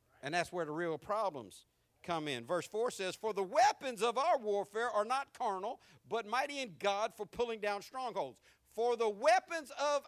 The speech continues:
our warfare. Now, take out what you think, and let's just go with what the Word thinks. Does the Word think we have weapons? Does the Word think we have warfare? Does the Word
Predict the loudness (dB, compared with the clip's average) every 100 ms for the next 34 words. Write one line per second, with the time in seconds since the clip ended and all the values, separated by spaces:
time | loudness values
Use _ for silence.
0 | -2 0 2 0 -4 _ -4 0 0 0
1 | -4 -4 -8 _ -4 0 0 -4 _ 2
2 | 2 2 2 2 0 -4 -4 -2 -2 -4
3 | -4 -4 -4 -4 0 0 2 0 -2 -2
4 | -2 -2 -4 -6 -6 -8 _ _ -2 -2
5 | 0 4 4 2 -2 -2 -2 -2 2 2
6 | 4 4 2 -10 -16 _ _ _ _ _
7 | _ _ _ -2 -2 2 4 4 4 -2
8 | -2 2 4 4 6 6 6 4 0 0
9 | _ _ _ _ _ -20 -6 0 0 0
10 | 4 6 6